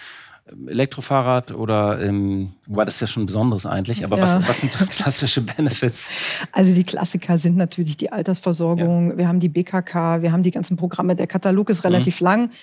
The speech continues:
Speaker 2: ich will jetzt hier keinen langweilen.
Speaker 1: Yogakurse.
Speaker 2: Äh, toben sich aus.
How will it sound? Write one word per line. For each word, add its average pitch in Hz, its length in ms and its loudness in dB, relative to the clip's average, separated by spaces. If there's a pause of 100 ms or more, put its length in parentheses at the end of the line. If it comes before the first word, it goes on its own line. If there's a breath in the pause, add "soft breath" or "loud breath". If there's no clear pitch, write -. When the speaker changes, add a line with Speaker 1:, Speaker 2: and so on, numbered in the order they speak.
(220 loud breath)
Speaker 2:
ich - 80 -20
will 190 100 2
jetzt 175 140 2
hier 180 80 0
keinen 180 280 2
langweilen. 202 500 2
Speaker 1:
Yogakurse. 120 800 0 (180)
Speaker 2:
Äh, 233 180 0 (800 loud breath)
toben 233 220 2
sich 196 200 2
aus. 233 360 2